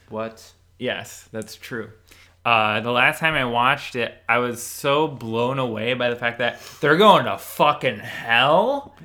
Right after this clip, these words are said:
Speaker 2: 'Cause it's
Speaker 1: What?
Speaker 2: not in the title, 'cause the
Speaker 1: Is
Speaker 2: actual title is Bill and Ted's Bogus Journey.
Speaker 1: Bogus.
Speaker 2: And I was, like, so blown away that I thought this movie was, like, just amazing. And it's still very good, but, like, watching it this time, I was like, "Okay, it's not quite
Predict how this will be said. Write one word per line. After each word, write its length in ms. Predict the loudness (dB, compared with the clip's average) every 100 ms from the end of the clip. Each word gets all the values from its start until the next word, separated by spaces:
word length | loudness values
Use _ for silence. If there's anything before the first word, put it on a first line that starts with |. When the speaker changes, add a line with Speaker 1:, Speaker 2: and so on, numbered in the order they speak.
| -2
Speaker 2:
'Cause 140 | 0
it's 160 | 2 0
Speaker 1:
What? 80 | 2
Speaker 2:
not 100 | 2
in 40 | 0
the 60 |
title, 380 | -2 0 2 0
'cause 200 | -2 -2
the 80 | 0
Speaker 1:
Is 40 |
Speaker 2:
actual 280 | 0 0 -6
title 280 | -4 -4 -4
is 80 | -6
Bill 160 | -8
and 140 | -10 -8
Ted's 380 | -8 -10 -14 -12
Bogus 340 | -10 -8 -10
Journey. 240 | -8 -6
Speaker 1:
Bogus. 500 | -4 -6 -8 -12 -14
Speaker 2:
And 160 | -8 -2
I 100 | -2
was, 100 | 0
like, 140 | -4 -4
so 300 | 0 2 2
blown 260 | 2 0
away 340 | 0 0 2 2
that 100 | 0
I 80 | -6
thought 220 | -6 -6
this 140 | -6 -8
movie 240 | -8 -6
was, 300 | -6 -6 -6
like, 440 | -6 -6 -10 -16 _ _ _ -8
just 260 | -8 -6
amazing. 720 | -6 0 0 0 -4 -14 -14 -6
And 100 | 0
it's 260 | 2 0 2
still 260 | 8 8
very 440 | 8 6 6 6 4
good, 360 | 2 2 2
but, 120 | 0
like, 180 | 0 -2
watching 440 | 2 2 2 -2 -4
it 160 | -4
this 220 | -6 -6 -4
time, 240 | -2 0
I 100 | -2
was 120 | -2
like, 280 | -2 -4 -4
"Okay, 300 | -8 -4 -4
it's 140 | -4 -4
not 300 | -2 -2 -4 _ _ _ -20 -20 -20 _ _
quite 560 | -20 -6 0 0 0